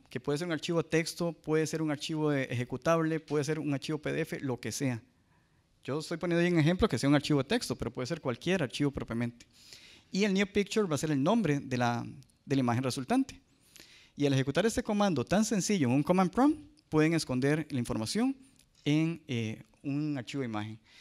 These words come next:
El único problema que este tiene, tiene este copy, digamos que, eh, es un área de mejora desde el punto de vista de criminal, es que, eh, la foto resultante, el tamaño, eh, crece. Entonces eso,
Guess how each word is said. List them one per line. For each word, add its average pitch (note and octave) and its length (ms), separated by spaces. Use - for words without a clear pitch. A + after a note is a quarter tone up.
El C3+ 160
único B3 240
problema F#3+ 380
que C#3 80
este C3 120
tiene, F3 220
tiene E3 260
este F3 160
copy, E3+ 360
digamos C3+ 260
que, A2+ 340
eh, A2+ 200
es B2+ 160
un D#3+ 80
área D#3+ 120
de F3 40
mejora D3+ 360
desde G#2+ 140
el - 80
punto C#3+ 280
de C#3+ 60
vista C#3+ 380
de A2+ 380
criminal, D3 480
es D#3+ 200
que, G3 260
eh, C#3 120
la B2+ 180
foto F#3 320
resultante, G3 720
el B2+ 140
tamaño, D3+ 480
eh, A2 260
crece. C3+ 380
Entonces C#3+ 400
eso, C#3+ 400